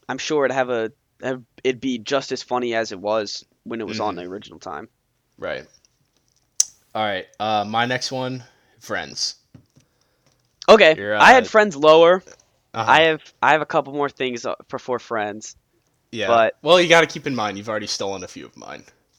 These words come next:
Speaker 1: Yeah, yeah, yeah, for sure.
Speaker 2: So, Friends is
Speaker 1: Un-
Speaker 2: kinda like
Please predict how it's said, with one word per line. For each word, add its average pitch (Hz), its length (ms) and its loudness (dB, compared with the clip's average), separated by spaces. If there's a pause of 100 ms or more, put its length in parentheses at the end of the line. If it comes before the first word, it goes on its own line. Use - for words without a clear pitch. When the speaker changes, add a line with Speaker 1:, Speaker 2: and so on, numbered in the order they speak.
(540)
Speaker 1:
Yeah, 202 220 10
yeah, 170 60 8
yeah, 113 160 2 (100)
for 180 140 -4
sure. 113 260 -2
Speaker 2:
So, 101 420 -4 (220)
Friends 196 340 4
is 180 80 12
Speaker 1:
Un- 196 80 10
Speaker 2:
kinda 175 220 8
like 135 320 2